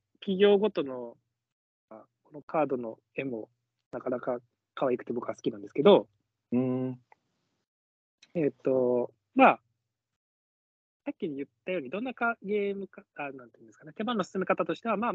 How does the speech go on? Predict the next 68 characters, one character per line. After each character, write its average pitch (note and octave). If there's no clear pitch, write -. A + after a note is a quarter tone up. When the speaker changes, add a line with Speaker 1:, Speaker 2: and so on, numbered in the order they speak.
Speaker 1:
最 D#4+
初 D#4+
み A#3
ん -
な C4+
手 C4
札 C4
が E3
三 G3
枚 G3+
配 C#3
ら B2
れ A#2
る A2
ん A2+
で G#2+
す -
よ B2+
ね。 G#3
Speaker 2:
う D3+
ん -
う B2
ん A2
う G#2+
ん。 E2+
Speaker 1:
で、 E4
自 A3
分 A#3+
の C4+
番 C#4
が C4
来 -
た C#4
ら、 A3
一 A3
枚 G#3+
を -
引 G3
い F#3
て、 F3
一 G3
枚 F#3
を、 F#3+
ま D#3+
あ、 -
自 F3
分 A#3
の A3
前、 F#3+
も C3
う -
こ F3
れ F3+
は E3+
自 D#3
分 F3+
の F#3
カ G3+
ー F#3
ド D3
で D3+
す -
と A#2
し -
て A#2
出 C3+
す -
か、 A3+